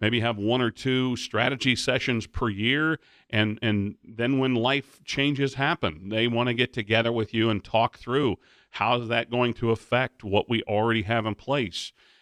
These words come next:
and, and work through it. Reach out today, nine seven zero, four four six, one two three four, nine seven zero, four four six, one two three four.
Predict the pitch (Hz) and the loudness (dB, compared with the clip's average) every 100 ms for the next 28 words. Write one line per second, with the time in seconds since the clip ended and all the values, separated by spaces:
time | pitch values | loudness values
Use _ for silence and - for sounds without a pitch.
0 | - 104 101 - 107 98 107 113 - 110 | -8 0 0 0 -2 0 0 -2 -2 -2
1 | 76 107 131 151 135 - 117 104 98 104 | 0 -2 -2 0 -2 0 0 0 2 2
2 | 131 - 120 135 113 95 87 82 - 113 | 0 0 -2 0 0 0 2 0 -4 -4
3 | 117 127 - 117 117 - 101 - 98 104 | -4 -4 -6 -4 -4 -6 -6 -6 -2 0
4 | 117 117 113 110 - 95 90 120 135 139 | 0 0 -2 -4 -4 -4 -2 0 0 0
5 | - _ _ 98 95 127 139 127 123 120 | -4 _ _ 0 2 2 0 0 0 2
6 | 110 98 98 92 85 117 107 - 104 92 | 0 0 0 0 -2 0 0 0 -2 -2
7 | - 101 - 104 104 - 104 - 101 - | 0 -2 0 0 0 -2 -6 -4 -4 0
8 | 113 | 0